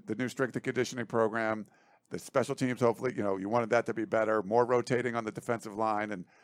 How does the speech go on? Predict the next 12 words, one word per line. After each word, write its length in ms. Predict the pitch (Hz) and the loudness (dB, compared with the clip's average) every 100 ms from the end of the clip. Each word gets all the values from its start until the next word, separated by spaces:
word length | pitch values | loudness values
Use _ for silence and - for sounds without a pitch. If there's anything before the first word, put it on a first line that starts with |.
| _ | _
and 140 | - 101 | -14 -8
the 40 | |
defense 360 | 98 127 123 110 | -4 -2 -2 -4
in 120 | 107 | -4
general, 340 | 104 113 113 110 | -2 0 2 2
that 320 | 123 - - | 0 -6 -4
this 160 | 135 | -2
was 120 | 180 127 | -2 0
gonna 200 | 147 127 | 0 0
be 160 | 127 | 2
a 80 | 123 | 2
more 420 | 110 113 113 104 | 2 4 4 2